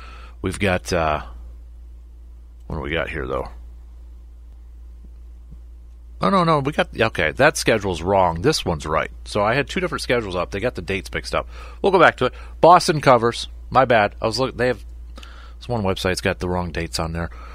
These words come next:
But, uh, I'll, Boston wins tonight. They cover by six. Uh, they'll, they'll get more than six. Then we've got, uh, the Pelicans and Sacramento.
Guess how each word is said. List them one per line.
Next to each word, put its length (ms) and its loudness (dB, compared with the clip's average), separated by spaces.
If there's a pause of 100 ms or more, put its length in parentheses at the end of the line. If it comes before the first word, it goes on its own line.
(180)
But, 280 4
uh, 200 8
I'll, 280 8 (180)
Boston 380 8
wins 220 2
tonight. 360 2
They 160 4
cover 460 6 (200)
by 140 6
six. 640 0
Uh, 580 6
they'll, 200 0
they'll 140 0
get 140 -2
more 180 -4
than 100 -4
six. 400 -2 (300)
Then 120 2
we've 160 0
got, 360 6
uh, 160 8
the 80 -2
Pelicans 520 4
and 120 -4
Sacramento. 920 2